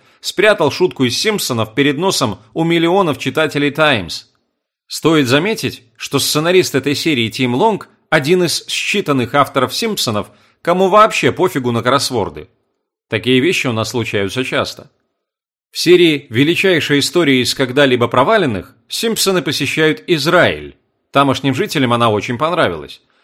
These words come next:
А позже даже получила номинацию на награду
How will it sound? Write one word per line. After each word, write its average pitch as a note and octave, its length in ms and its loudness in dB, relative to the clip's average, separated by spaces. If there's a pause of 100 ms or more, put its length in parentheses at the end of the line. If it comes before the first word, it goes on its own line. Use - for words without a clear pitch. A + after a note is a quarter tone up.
А - 100 2
позже F3+ 320 2
даже D3 220 0
получила D#3 420 0
номинацию C#3+ 720 0
на B2 140 0
награду D3+ 540 2